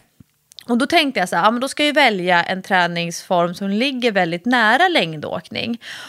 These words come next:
Och då valde jag vandring. För jag tänkte så här, ja, men det är ändå så här ganska mycket lågintensivt, det är ganska kuperat. Och då registrerar den distansen,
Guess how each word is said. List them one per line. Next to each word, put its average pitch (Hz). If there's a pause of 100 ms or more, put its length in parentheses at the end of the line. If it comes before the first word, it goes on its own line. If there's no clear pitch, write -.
(180)
Och 240
då 285
valde 226
jag 170
vandring. 226 (240)
För -
jag 233
tänkte 175
så -
här, 170
ja, 277
men 254
det 254
är 254
ändå 190
så -
här 160
ganska 170
mycket 170
lågintensivt, 202
det 226
är -
ganska -
kuperat. 277 (300)
Och 226
då 320 (260)
registrerar 185
den 175 (120)
distansen, 190